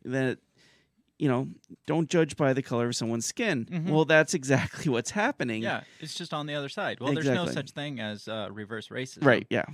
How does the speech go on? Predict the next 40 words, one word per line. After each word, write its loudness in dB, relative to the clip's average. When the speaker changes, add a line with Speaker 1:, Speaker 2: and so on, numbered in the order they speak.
Speaker 1:
Bullshit. 0
Speaker 2:
It, -10
when -4
you -6
get, -4
we, -2
we -4
heard -4
reports -6
throughout 0
the -4
week -6
of -2
people -4
that 0
Biden's 0
put -6
in -4
place -6
that -2
think -8
that -2
African 0
Americans -2
Speaker 1:
Yeah. 0
Speaker 2:
are -2
more -4
superior -4
because -2
of -2
Speaker 1:
The -2
color 2
in 2
their 0
Speaker 2:
the -6
Speaker 1:
skin. -2
Speaker 2:
melanin -4
in -8
their -2
Speaker 1:
Yeah, 4